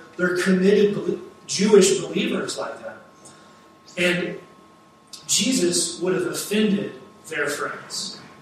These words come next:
Okay? So maybe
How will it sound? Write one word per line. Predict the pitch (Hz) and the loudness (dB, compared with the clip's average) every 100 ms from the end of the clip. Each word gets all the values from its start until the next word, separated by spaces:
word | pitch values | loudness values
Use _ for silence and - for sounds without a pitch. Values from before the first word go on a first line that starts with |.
| - - - - _ _ _ _ _ _ _ _ _ 147 | -20 -20 -20 -20 _ _ _ _ _ _ _ _ _ -14
Okay? | 139 - - | -12 -14 -10
So | - 180 175 - - - - - - - | -6 -4 -6 -12 -18 -20 -20 -20 -20 -10
maybe | 180 - 277 240 | -6 -6 -6 -8